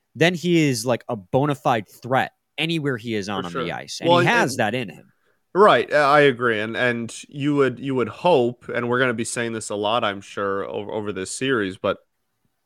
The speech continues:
Speaker 2: you would hope that with, you know, the signings and the acquisitions and, and the players they brought in, that,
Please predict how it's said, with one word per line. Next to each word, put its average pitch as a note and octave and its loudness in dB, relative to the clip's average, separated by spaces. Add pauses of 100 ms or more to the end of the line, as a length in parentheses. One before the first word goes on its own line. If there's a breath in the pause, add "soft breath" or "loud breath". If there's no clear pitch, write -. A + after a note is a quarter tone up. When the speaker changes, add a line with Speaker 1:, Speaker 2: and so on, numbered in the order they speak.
(140)
Speaker 2:
you D#3+ 4
would D3 8
hope D#3 4
that A#2+ 6
with, A#2+ 0
you B2 -4
know, A2 2
the G#2+ -8
signings B2 0
and A#2 -8
the A2+ -4
acquisitions G#2 -8
and, G2 -10
and G2 -10
the G2 -10
players G2+ -4
they G2 0
brought F#2+ 0
in, G2+ -2
that, F2 -2